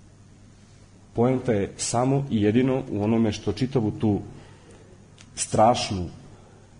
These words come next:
paklenu dijalektiku može da razori, a to je opet ono o čemu govori Sveti apostol Jovan, dakle, samo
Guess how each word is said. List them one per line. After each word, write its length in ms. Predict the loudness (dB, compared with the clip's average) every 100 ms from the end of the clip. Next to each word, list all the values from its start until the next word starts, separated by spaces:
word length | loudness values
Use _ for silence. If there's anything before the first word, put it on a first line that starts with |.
| -20 -20 -20 -20 -20 -20 -20 -20 -20 -20 -20 -20 -20 -20 -20 -20 -20 -20 -4
paklenu 480 | -4 0 0 0 -2 -8 -18 -12
dijalektiku 760 | -2 0 0 -2 -6 -4 -4 -6 -12 -20 -20 -20 -16 -8
može 360 | -6 -4 -4
da 340 | -4 -4 -6 -12 -10
razori, 580 | -4 -2 -2 -2 -2 -2 -6 -18 -20 -4
a 360 | 0 2 0 -4
to 80 | -2
je 80 | -2
opet 220 | -4 -8
ono 100 | -8
o 60 | -6
čemu 200 | -8 -6
govori 280 | -4 -4 -6
Sveti 300 | -8 -10 -10
apostol 320 | -12 -12 -8
Jovan, 280 | -4 -4 -6
dakle, 220 | -8 -12
samo 380 | -10 -6 -4 -4